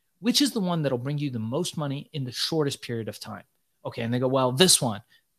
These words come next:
Okay, perfect. So that's the one we're gonna go with because you wanna get some money, you wanna get some sales. It closes that feedback loop. It excites you to go back to selling more. And then now we can prolong the size of that loop.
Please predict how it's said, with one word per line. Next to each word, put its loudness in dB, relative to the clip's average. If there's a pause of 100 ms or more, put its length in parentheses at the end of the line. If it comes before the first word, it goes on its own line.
(200)
Okay, -8 (160)
perfect. 0
So -4
that's 2
the -2
one -2
we're -4
gonna -4
go -2
with 2 (340)
because 0 (200)
you 4
wanna 6
get 2
some 0
money, 4
you 2
wanna 0
get -2
some -6
sales. 0 (220)
It -8
closes 4
that -8
feedback -4
loop. -2
It -4
excites 4
you 2
to -2
go 2
back 2
to -4
selling 2
more. 4 (360)
And 2
then 6 (240)
now 6
we 0
can -2
prolong 4 (640)
the -10
size 2
of -2
that -2
loop. 0